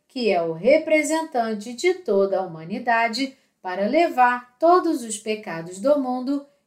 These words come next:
e foi crucificado. Arão,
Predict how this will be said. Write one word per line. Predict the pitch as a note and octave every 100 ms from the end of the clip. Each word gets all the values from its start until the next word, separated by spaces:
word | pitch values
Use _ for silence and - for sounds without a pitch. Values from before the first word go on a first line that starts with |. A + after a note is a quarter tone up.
| -
e | G4+ G4+
foi | - A#3+ A#3+
crucificado. | B3 B3 - A#3+ C4+ C4+ - G#3 G3 - _ _ _ _ _ _ _ _ _ _ _
Arão, | D#3+ D#3+ E3+ A3 A#3 G3+